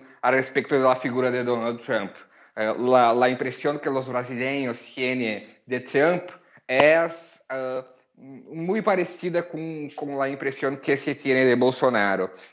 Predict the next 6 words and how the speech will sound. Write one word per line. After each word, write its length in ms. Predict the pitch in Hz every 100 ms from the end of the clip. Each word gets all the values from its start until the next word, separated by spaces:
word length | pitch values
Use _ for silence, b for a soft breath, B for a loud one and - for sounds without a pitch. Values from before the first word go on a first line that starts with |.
| -
que 200 | 117 117
son 580 | - 120 120 117 113
personas 960 | 117 117 - 123 120 113 107 - - - b b b _
que 160 | 117 113
tienen 400 | - 120 123 117
una 1000 | 117 113 107 104 101 98 95 - _